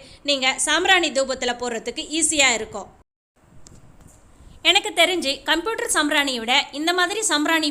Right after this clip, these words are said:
போடுறப்ப வீடு ரொம்பவே வாசமா இருக்குங்க. இப்ப பாருங்க, தேங்காய் ஓடு நல்லா எரிய ஆரம்பிச்சு அணைய ஆரம்பிச்சிடுச்சு.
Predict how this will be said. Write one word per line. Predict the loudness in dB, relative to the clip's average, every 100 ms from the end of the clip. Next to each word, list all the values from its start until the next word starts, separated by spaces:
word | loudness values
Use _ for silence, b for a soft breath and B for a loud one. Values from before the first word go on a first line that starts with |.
| -4
போடுறப்ப | -6 -6 -2 -2 0
வீடு | -2 -2 -2
ரொம்பவே | 0 2 2 2
வாசமா | 2 4 2 0
இருக்குங்க. | -2 -6 -4 -4 -4 -18 _ _ _ _ _ -20 -20 -20 -20 -20 -20 -20 -10 -6
இப்ப | -2 4
பாருங்க, | 6 6 4 -2 -2 2
தேங்காய் | 2 6 4
ஓடு | 4 -2 -2
நல்லா | 2 4 4 4
எரிய | 4 4 6
ஆரம்பிச்சு | 6 2 -2 -2 -2 -2 B B 2
அணைய | 6 6 6
ஆரம்பிச்சிடுச்சு. | 2 -2 -4 -4 -4 -8